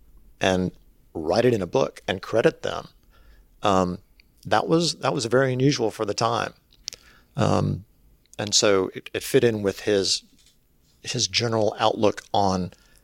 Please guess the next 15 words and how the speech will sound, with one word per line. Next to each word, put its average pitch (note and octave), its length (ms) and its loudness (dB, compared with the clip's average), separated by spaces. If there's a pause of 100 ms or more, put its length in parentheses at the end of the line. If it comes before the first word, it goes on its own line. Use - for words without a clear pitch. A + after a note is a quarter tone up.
(360)
the A2 80 2
people G#2 240 2
he F#2+ 120 -4
was F2+ 140 -6
dealing A2+ 320 0
with. - 180 -6
And G#2 240 -6
we A#2 140 -4
know A2+ 380 0 (260)
for, G2 360 -2
so - 280 2 (1600)
he - 120 -2
was G#2 160 0
also, A2 540 4 (360)
uh, - 160 -12